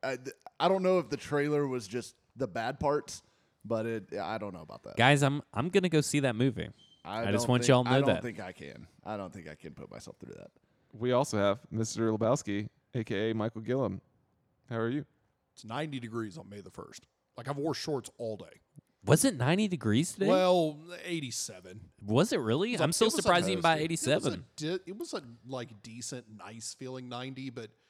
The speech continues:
Speaker 3: It was, there was a lot of wind, which
Speaker 4: in two,
Speaker 3: helped.
Speaker 4: in two weeks, it's gonna be straight bullshit.
Speaker 3: Yes.
Speaker 4: No wind,
Speaker 1: Sweltering.
Speaker 4: very humidity.
Speaker 2: Very surprised, very surprised.
Speaker 3: Yeah. I'm so glad that you didn't say anything about Sonic, Sonic the Hedgehog.
Speaker 4: Sonic's teeth
Speaker 3: Oh.
Speaker 4: are just fucking awful.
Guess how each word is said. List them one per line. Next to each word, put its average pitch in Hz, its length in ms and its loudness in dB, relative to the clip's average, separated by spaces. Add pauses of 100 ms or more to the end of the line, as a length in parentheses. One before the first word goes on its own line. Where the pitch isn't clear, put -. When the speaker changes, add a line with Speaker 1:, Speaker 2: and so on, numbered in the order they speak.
(200)
Speaker 3:
It 131 140 0
was, 123 160 0
there 143 80 2
was 143 100 2
a 131 40 2
lot 120 180 4
of - 80 -6
wind, 101 260 -2
which 87 120 -4
Speaker 4:
in - 40 -4
two, 90 140 -6
Speaker 3:
helped. 226 160 -8 (160)
Speaker 4:
in 208 120 -2
two 170 160 -2
weeks, 127 240 -6
it's 117 120 -12
gonna 110 160 -12
be 101 160 -20 (240)
straight 107 280 -10
bullshit. 95 400 -16
Speaker 3:
Yes. 143 200 0
Speaker 4:
No 151 40 0
wind, 143 140 -2
Speaker 1:
Sweltering. 92 520 -4 (100)
Speaker 4:
very 113 200 -12
humidity. 101 400 -20 (320)
Speaker 2:
Very 151 220 4
surprised, - 440 -2
very 98 140 -2
surprised. - 440 -6 (360)
Speaker 3:
Yeah. 104 140 -6 (480)
I'm 123 100 -8
so 156 180 -6
glad 139 180 0
that 127 80 0
you 101 100 -2
didn't 104 160 -2
say 113 100 -4
anything 107 220 -4
about 101 160 -4
Sonic, 107 260 -4 (280)
Sonic 113 300 -6
the 117 80 -8
Hedgehog. 117 120 -2
Speaker 4:
Sonic's 285 480 2
teeth 185 400 -4
Speaker 3:
Oh. 123 60 -2
Speaker 4:
are 190 480 8
just - 260 4
fucking 156 500 2
awful. 180 340 6